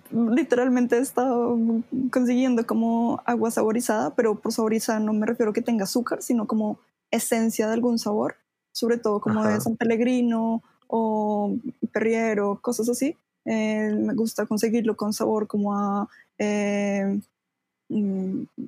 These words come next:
Speaker 1: eh, frutos rojos o cosas así, porque cuando tienen, así sea, ligeramente una gotica de sabor,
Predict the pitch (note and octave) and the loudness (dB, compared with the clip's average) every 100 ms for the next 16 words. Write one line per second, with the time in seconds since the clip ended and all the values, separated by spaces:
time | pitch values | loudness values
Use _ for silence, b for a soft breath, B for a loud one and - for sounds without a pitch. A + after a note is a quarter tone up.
0 | - G#3+ G#3 B3 B3 A3+ A3 G#3+ A3 G#3+ | -6 -4 -2 -2 -2 0 -2 -2 0 0
1 | G#3 - G#3 - A3 G#3 A3 C4+ - A#3+ | 0 -2 -4 -4 -4 -4 -2 -2 -2 -6
2 | - G#3+ _ - A3+ B3+ - A3+ A3 A3+ | -4 -4 _ -10 -10 -12 -6 -2 0 0
3 | A3 G#3 G#3 - A#3+ A#3+ A3 G#3 - A3 | 0 0 -2 -2 -4 -2 -2 -2 -2 -2
4 | A3+ - A3 G#3 G#3 G#3 G#3 G#3+ A#3 - | -2 -4 -2 -2 -2 -2 -2 -2 -2 -4
5 | G3 F#3+ G#3 G3+ | -4 -2 -2 -2